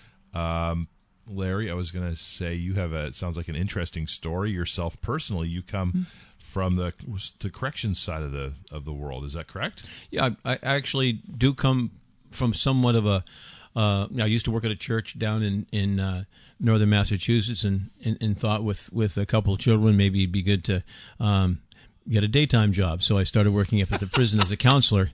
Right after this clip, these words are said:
Speaker 1: <laughs>
Speaker 2: and,
Speaker 1: Sounds
Speaker 2: uh,
Speaker 1: like a
Speaker 2: and
Speaker 1: reasonable
Speaker 2: so, yeah,
Speaker 1: idea.
Speaker 2: they had m-, evenings and weekends free, you know, for, for my wife and kids at the time.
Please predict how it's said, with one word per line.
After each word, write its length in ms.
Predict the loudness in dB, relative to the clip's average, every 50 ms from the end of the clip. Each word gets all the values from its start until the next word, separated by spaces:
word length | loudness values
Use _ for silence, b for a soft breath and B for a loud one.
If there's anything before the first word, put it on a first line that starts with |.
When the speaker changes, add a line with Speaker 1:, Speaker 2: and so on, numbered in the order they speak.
| -6 -16 -20 -20
Speaker 1:
<laughs> 240 | -18 -18 -8 -2
Speaker 2:
and, 340 | 2 4 6 6 6 6 6 6
Speaker 1:
Sounds 220 | 4 4 4 2
Speaker 2:
uh, 40 | 2
Speaker 1:
like 80 | 0 2
a 40 | 2
Speaker 2:
and 140 | 2 4
Speaker 1:
reasonable 420 | 4 4 4 4 4 4 2 2 0
Speaker 2:
so, 60 | -2
yeah, 160 | -2 -2 -2
Speaker 1:
idea. 160 | -2 -2 -2
Speaker 2:
they 100 | -2 -2
had 80 | -2 0
m-, 160 | 4 4 4 4 2
evenings 420 | 0 0 2 4 4 4 4 4
and 120 | 2 2 2
weekends 420 | 0 0 0 0 2 2 0 0
free, 300 | -4 -6 -6 -6 -6 -6
you 160 | -4 -4 -4
know, 100 | -4 -4
for, 280 | -6 -6 -6 -6 -6 -8
for 140 | -8 -6 -4
my 100 | -2 -2
wife 200 | -2 -4 -4 -6
and 100 | -6 -6
kids 200 | -4 -6 -6 -6
at 100 | -6 -8
the 80 | -8 -6
time. 240 | -6 -4 -4 -4